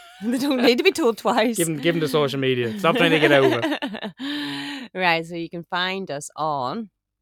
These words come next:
Speaker 1: TikTok, Instagram, Facebook, and what's the other one?
Speaker 2: <laughs> Twitter.
Speaker 1: Twitter.
Speaker 2: The Twitter.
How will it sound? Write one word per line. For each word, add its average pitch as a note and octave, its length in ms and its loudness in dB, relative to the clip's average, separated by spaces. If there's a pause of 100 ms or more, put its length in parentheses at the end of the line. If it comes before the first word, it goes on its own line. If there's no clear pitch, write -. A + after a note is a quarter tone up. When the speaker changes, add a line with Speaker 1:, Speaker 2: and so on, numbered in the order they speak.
(420)
Speaker 1:
TikTok, D#3+ 680 -6 (580)
Instagram, C#3+ 760 -6 (240)
Facebook, C#3+ 560 -10 (340)
and C3 720 -8 (1600)
what's G#3+ 180 -16
the A3+ 80 -14
other A3 140 -14
one? A#3 220 -12 (240)
Speaker 2:
<laughs> - 240 -12
Twitter. C3+ 600 -4 (100)
Speaker 1:
Twitter. D#3+ 420 -8 (120)
Speaker 2:
The C#3+ 140 -10
Twitter. G3+ 400 2